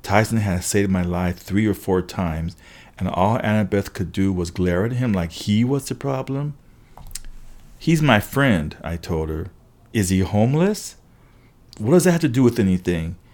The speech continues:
He can hear you, you know. Why don't you ask him?" She looked surprised.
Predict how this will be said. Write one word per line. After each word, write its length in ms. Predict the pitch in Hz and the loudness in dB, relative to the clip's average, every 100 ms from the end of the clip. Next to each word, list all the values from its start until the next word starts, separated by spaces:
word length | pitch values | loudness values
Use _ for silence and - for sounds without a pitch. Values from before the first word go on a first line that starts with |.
| - | -20
He 140 | - 131 | -2 2
can 160 | 120 | 4
hear 220 | 104 139 | 4 6
you, 100 | 156 | 8
you 180 | 120 92 | 6 4
know. 380 | 85 78 76 87 - - - | 0 -2 -4 -8 -12 -20 0
Why 160 | 98 117 | 4 4
don't 160 | 123 | 2
you 80 | - | 0
ask 320 | 113 131 - | 0 0 -4
him?" 320 | 78 64 64 - - - - - - - | -6 -6 -8 -12 -20 -20 -20 -20 -20 -18
She 180 | - 101 | -2 2
looked 200 | 104 - | 2 0
surprised. 720 | 82 - 104 90 82 - | -6 0 2 2 0 -6